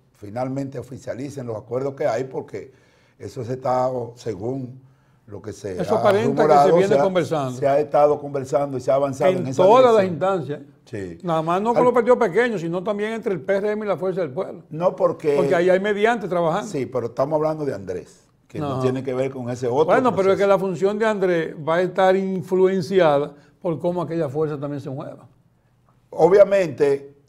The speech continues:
Speaker 1: en el P L D y en la Fuerza del Pueblo hay una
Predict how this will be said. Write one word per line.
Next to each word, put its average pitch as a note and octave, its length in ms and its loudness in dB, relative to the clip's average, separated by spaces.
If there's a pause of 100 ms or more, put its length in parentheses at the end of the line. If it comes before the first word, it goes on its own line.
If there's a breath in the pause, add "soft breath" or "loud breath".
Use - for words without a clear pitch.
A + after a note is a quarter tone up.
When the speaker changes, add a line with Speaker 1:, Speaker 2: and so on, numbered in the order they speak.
(100)
Speaker 1:
en C3 220 -6
el A#2 160 -6
P C#3 340 4
L D3+ 200 4
D D#3+ 440 6
y B2 160 -4
en G#2+ 80 -4
la G2+ 100 -8
Fuerza A#2 300 -2
del C#3 80 -2
Pueblo B2 520 -2
hay B2 200 -2
una C#3 560 -6